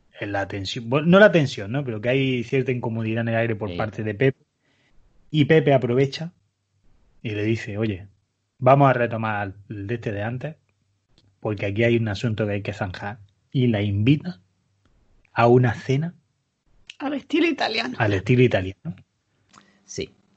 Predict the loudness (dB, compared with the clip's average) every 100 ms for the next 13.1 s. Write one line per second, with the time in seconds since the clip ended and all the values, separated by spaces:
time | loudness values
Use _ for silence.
0 | _ -6 -2 0 0 -2 -4 -6 -8 -16
1 | -6 -6 -2 -2 4 6 8 6 6 2
2 | 2 0 -2 -2 0 -2 -2 -4 -4 -6
3 | -8 -8 -2 2 2 0 -10 -4 0 0
4 | 0 0 -2 -4 -6 -6 -6 -4 -4 -2
5 | -2 2 8 8 10 6 4 -8 2 6
6 | 8 8 6 2 2 2 0 2 2 2
7 | 0 -2 -4 -6 -12 _ _ -14 -10 -2
8 | 2 2 2 -4 -8 -8 -8 -10 -12 -12
9 | -6 2 4 6 4 2 0 0 0 0
10 | -2 -2 -4 -4 -6 -4 -2 -4 -2 -2
11 | 0 0 0 0 0 -2 -2 -2 -2 0
12 | 0 0 0 0 2 -2 -2 -4 -2 -2
13 | -4